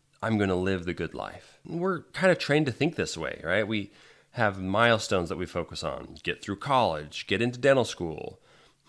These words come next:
graduate, get a job, find a practice, financial independence, on and on. The problem is, where does it stop? As soon as you reach one goal,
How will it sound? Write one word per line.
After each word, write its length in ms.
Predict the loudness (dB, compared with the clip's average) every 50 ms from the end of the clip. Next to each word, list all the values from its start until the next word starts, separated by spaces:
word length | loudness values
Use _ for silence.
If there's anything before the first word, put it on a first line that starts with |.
| -8 -2
graduate, 760 | 0 2 2 2 2 2 0 -2 -2 -4 -6 -8 -12 -16 -14 -6
get 140 | -2 -2 -2
a 40 | 0
job, 460 | 0 2 4 4 4 4 2 0 -2
find 200 | -4 -4 -2 -2
a 60 | -4
practice, 680 | -2 0 2 2 2 0 -4 -10 -12 -10 -12 -14 -14 -14
financial 540 | -6 -2 0 0 2 2 0 0 -2 -2
independence, 640 | -2 -2 -2 -4 -4 -2 0 0 0 0 -4 -6 -10 -8 -2
on 320 | 2 4 4 4 4 2
and 100 | 2 2
on. 400 | 4 4 4 2 0 -4 -6 -10 -16 _ -20 -20 -20 _ _
The 100 | -8 -8
problem 360 | -4 0 2 4 4 4 4 2
is, 240 | 2 0 -2 -4
where 760 | -6 -8 -6 -2 0 2 2 4 4 2 2 0 -2 -6 -12 _ _ -6
does 200 | -6 -4 -4 -4
it 100 | -8 -8
stop? 480 | -10 -8 -4 -4 -4 -4 -6 -10 _ -20 -20 _ _ _ _ _ _ _ _ _ _ _ _ _ _
As 140 | -6 -2 -2
soon 280 | 0 0 2 2 2 2
as 160 | 2 2 0
you 100 | 0 0
reach 220 | 0 0 -2 -4
one 300 | -2 2 2 2 2 2
goal, 340 | 0 -2 -2 -2 -4 -8 -10